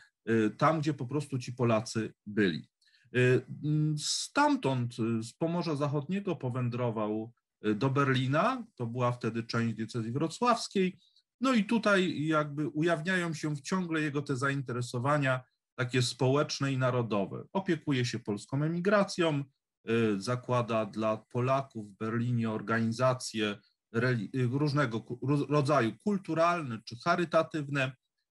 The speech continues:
Y, publikuje artykuły w prasie niemieckiej dotyczące na przykład, y, kwestii tego, jak organizować pomoc charytatywną, jak dostosować pomoc charytatywną do, y, potrzeb na przykład tej czasów,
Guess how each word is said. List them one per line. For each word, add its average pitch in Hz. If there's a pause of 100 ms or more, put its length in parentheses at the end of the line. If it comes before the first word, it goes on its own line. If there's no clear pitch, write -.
(240)
Y, 147
publikuje 220
artykuły 156
w -
prasie 147
niemieckiej 139
dotyczące 135
na 117
przykład, 143 (420)
y, 120
kwestii 151
tego, 175
jak 170 (100)
organizować 175
pomoc 127
charytatywną, 120 (320)
jak 160
dostosować 151
pomoc 139
charytatywną 139
do, 175 (380)
y, 139
potrzeb 180
na 139
przykład 143
tej 131
czasów, 139